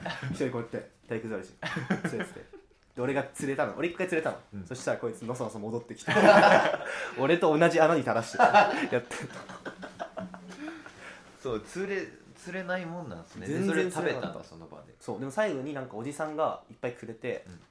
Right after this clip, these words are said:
Speaker 1: 二十匹ぐらいになって、
Speaker 2: へえ。
Speaker 1: それをその場で素揚げして、食べてめっちゃ美味しいとか、もう本当に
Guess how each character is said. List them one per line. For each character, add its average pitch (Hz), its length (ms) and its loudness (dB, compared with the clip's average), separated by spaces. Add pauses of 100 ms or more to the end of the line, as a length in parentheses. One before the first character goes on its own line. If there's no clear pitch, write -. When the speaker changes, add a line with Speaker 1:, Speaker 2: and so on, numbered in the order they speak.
(180)
Speaker 1:
二 117 80 -6
十 123 160 -10
匹 117 180 -10
ぐ 120 60 -8
ら 117 60 -4
い - 20 -6
に 92 60 -10
な - 60 -14
っ - 20 -20
て、 - 180 -16
Speaker 2:
へ - 100 -14 (280)
え。 90 320 -16
Speaker 1:
そ 120 100 -8
れ 120 80 -8
を 117 40 -8
そ 123 100 -10
の 117 100 -8
場 110 80 -8
で 110 60 -12
素 - 160 -12
揚 107 100 -6
げ 104 60 -12
し - 140 -16
て、 95 220 -10 (460)
食 101 140 -12
べ - 20 -16
て - 120 -10
め 101 40 -10
っ 95 40 -12 (140)
ち - 120 -8
ゃ 120 40 0
美 123 140 0
味 123 100 -6
し 131 220 -8
い 107 60 -6
と - 160 -16
か、 95 100 -14
も 98 220 -12
う 123 120 -14
本 160 160 -10
当 165 100 -6
に 151 200 -6